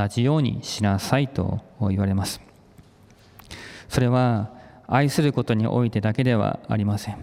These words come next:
すでにイエス様はこのようなことを言われていました。マタイの福音書五章の二十一節と二十二節です。マタイの福音書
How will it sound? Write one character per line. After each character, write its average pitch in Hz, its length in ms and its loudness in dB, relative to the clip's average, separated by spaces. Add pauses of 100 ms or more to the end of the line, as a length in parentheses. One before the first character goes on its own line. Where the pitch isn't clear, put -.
す - 180 -2
で 147 120 4
に 123 120 2
イ 143 60 2
エ 147 40 2
ス - 100 -6
様 113 220 0
は 117 180 0 (540)
こ 143 140 2
の 147 80 4
よ 160 100 2
う 143 40 2
な 117 120 0
こ 110 100 -2
と 139 120 0
を 123 60 2
言 110 100 2
わ 110 80 2
れ 107 100 2
て 104 180 0
い 101 120 0
ま 104 100 2
し - 80 -8
た。 98 180 -2 (460)
マ - 100 2
タ 139 140 2
イ 117 40 2
の 110 160 2
福 - 240 -4
音 110 100 0
書 101 160 -2
五 131 180 2
章 98 420 -2 (520)
の 131 200 0 (300)
二 135 160 2
十 113 280 0
一 107 160 -2
節 - 400 -8
と - 440 -4 (140)
二 127 160 2
十 107 200 2
二 110 120 2
節 95 400 -2
で 98 80 -2
す。 - 140 -10 (800)
マ 117 140 2
タ 110 140 0
イ 104 80 2
の 101 100 2
福 - 300 -6
音 104 140 0
書 - 260 -2